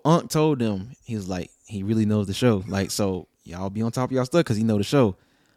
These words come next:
But it, it had been a long weekend. They had just got off the run.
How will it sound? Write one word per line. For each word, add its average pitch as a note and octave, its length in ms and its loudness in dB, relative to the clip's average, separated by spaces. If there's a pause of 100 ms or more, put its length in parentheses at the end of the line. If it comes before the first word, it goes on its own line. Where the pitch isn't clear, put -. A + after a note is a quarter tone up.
(260)
But B2 260 4
it, B2 260 -2
it D3 60 4
had D#3 180 4
been C#3 80 2
a B2 60 2
long A#2 260 0
weekend. A#2 300 2
They A#2 40 2
had A#2 80 0
just A2 140 -6
got G#2+ 100 2 (140)
off - 40 -18 (100)
the G#2+ 100 2
run. A2+ 400 6